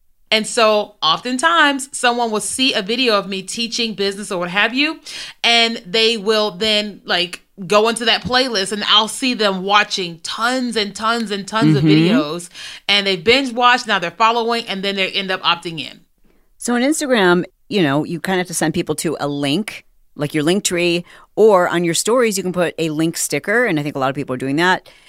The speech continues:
Speaker 2: Obviously, in the Insta Club Hub, we teach a very specific way, using the D Ms, to get people to opt in to your,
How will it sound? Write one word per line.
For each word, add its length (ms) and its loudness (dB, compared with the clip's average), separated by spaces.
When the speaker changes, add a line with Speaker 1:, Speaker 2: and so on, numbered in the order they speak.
Speaker 2:
Obviously, 540 0
in 400 0
the 180 -4
Insta 260 -4
Club 220 4
Hub, 200 2
we 120 -2
teach 240 -6
a 40 -4
very 220 -2
specific 960 -4
way, 680 2
using 320 0
the 80 2
D 240 0
Ms, 480 0
to 100 -6
get 180 2
people 400 0
to 460 0
opt 320 -2
in 340 2
to 120 -6
your, 380 0